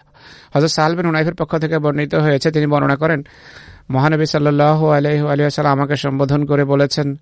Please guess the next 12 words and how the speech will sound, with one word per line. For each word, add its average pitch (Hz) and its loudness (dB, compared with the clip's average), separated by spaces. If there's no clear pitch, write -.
তুমি 151 2
আমার 156 4
দূত 151 2
হিসেবে 156 0
মক্কায় 151 0
যাও, 151 0
সেখানে 151 -4
গিয়ে 147 -2
তাদেরকে 147 -2
আমার 143 0
সালাম 139 0
পৌঁছাবে 156 -2